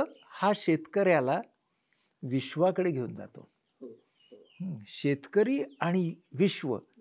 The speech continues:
यांच्यामधलं नातं आहे निसर्ग. खरं म्हणजे हे सगळ्यांसाठीच आहे. आणि ते नातं आपण सगळेजण जितकं लक्षात ठेवू, की इथे आपण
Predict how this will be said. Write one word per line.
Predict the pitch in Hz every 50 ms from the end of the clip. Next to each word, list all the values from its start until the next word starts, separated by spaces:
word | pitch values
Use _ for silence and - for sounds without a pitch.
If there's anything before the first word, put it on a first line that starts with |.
| - _ -
यांच्यामधलं | - 120 120 127 127 131 139 139 - - 202 202 196 180 175 160 147 160 180 185 185 185 _ _ _ _ _ -
नातं | 135 131 131 131 120 123 - - 196
आहे | 190 175 165
निसर्ग. | 151 127 107 - - - 104 - - 113 - _ _ _ _ - 151 147 131 - - _ - 117 - _
खरं | - 151 160
म्हणजे | 175 185 185 185 180 180
हे | 180 185 180
सगळ्यांसाठीच | - 165 139 143 151 156 147 139 - 139 110 - 127 107 - -
आहे. | 107 - - _ 123 113 101 101 - _ _ - 120 - - - _ _ _ -
आणि | 156 185 214 202 - - -
ते | 226 262 277
नातं | 240 208 196 180 175 180 - 240 226 202 202 202 - - _ _ _ -
आपण | 143 151 151 - 240 262 277
सगळेजण | 240 - - 202 175 175 180 170 147 123 117 104 107 127 - _ _ _ _ _ _ _ _ _ _ _ _ _ _ _ _ _ _ _ _ _ - 208
जितकं | 254 262 - - 320
लक्षात | 294 233 180 156 - - - 240 226
ठेवू, | - - - - - - _ _ _ _ _ _ _ _ _ _ _ _ _ _ _ _ _ _ _ _ _ _ - - - _ _ _ _ _ - - - _ _ -
की | 233 233
इथे | 208 - - 214 247
आपण | 240 233 240 247 240